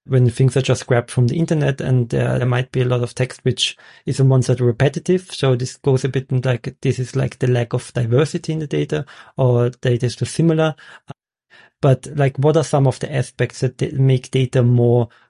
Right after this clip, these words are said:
qualitative for training? And how, as you already said, like, how, c-, yeah, how, how could, to some extent, can you measure and, and, and define this?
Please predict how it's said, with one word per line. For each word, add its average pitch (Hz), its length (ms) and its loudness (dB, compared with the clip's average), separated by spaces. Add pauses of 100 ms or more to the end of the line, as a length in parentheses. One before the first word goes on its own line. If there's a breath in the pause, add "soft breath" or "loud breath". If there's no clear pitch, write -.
(120)
qualitative 131 1000 0 (160)
for 120 380 -4
training? - 640 -4
And 131 120 2
how, 131 380 2 (640 soft breath)
as - 120 -2
you 135 60 4
already 127 200 2
said, 131 260 2
like, 127 200 2
how, 135 420 -2
c-, - 60 -20 (500 loud breath)
yeah, 127 200 2
how, 151 240 -2
how 147 260 -2
could, 131 140 -6
to 127 60 -8
some 131 160 2
extent, 127 300 -2
can 131 160 2
you 127 60 0
measure 123 340 -2
and, 120 180 -2 (640 loud breath)
and, 117 140 0
and 113 180 0
define 127 360 -2
this? - 280 -8